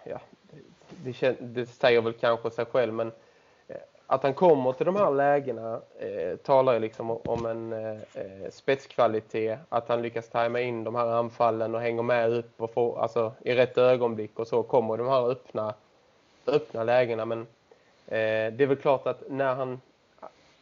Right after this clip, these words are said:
han måste ju bli bättre att ta tillvara på dem också, för det är helt,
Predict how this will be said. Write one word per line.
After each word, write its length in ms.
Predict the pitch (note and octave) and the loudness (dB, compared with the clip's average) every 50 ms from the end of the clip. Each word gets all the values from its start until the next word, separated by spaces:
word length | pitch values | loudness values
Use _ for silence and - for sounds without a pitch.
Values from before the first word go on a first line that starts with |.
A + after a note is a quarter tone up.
| _ _ | _ _
han 200 | - C#3+ D3+ C#3+ | -10 -2 0 2
måste 320 | D3 D3+ D#3 D#3 - - C#3+ | 4 2 2 2 0 -4 -4
ju 80 | C#3 | -4
bli 240 | C#3 C#3 D3+ D3+ C#3 | -2 0 0 0 0
bättre 360 | B2+ C#3+ C#3 C#3 - - C3 | 0 -2 -2 -2 -2 -2 -2
att 80 | B2 - | 0 0
ta 100 | - B2 | -2 -4
tillvara 420 | - - B2+ C3+ C#3 C#3+ C3 A#2 | -4 0 4 6 6 6 6 2
på 120 | A#2 - C#3+ | 0 -2 -2
dem 180 | C3+ B2+ B2 | -2 0 0
också, 260 | C3 B2+ B2+ - - G#2+ | -2 -4 -4 -6 -12 -10
för 140 | - B2 | -8 -6
det 60 | B2+ C3 | -4 -4
är 100 | B2 A#2+ | -4 -4
helt, 540 | C3+ D3 C3 A#2+ A2 - _ _ - - | -2 -2 -2 -2 -4 -6 _ _ -20 -20